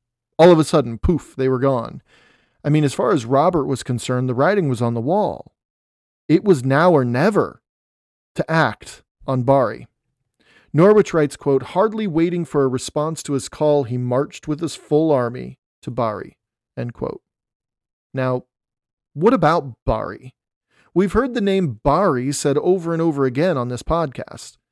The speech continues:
It played a major role in the early days of Norman migration southward. It was the port at which the likes of General George Maniakes and the Varangian leader,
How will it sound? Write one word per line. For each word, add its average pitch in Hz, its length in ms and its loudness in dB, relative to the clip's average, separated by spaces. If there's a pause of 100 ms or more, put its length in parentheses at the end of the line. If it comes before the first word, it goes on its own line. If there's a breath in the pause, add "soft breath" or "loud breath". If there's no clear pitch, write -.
(280 soft breath)
It 151 160 0
played 196 220 6
a 175 40 4
major 170 460 2
role 131 240 2
in 123 80 -2
the 127 140 -4
early 160 280 0
days 120 360 -4
of 120 100 -10
Norman 127 320 -4
migration 117 540 -8
southward. 110 680 -8 (420)
It 139 60 -2
was 135 140 2
the 135 100 -4
port 160 240 0
at 147 80 0
which 139 220 -4
the 139 80 -6
likes 131 320 -2
of 127 80 -8
General 135 420 -2
George 127 520 -2
Maniakes 131 760 -6
and 123 140 -8
the 120 60 -10
Varangian 131 640 -4
leader, 143 340 -4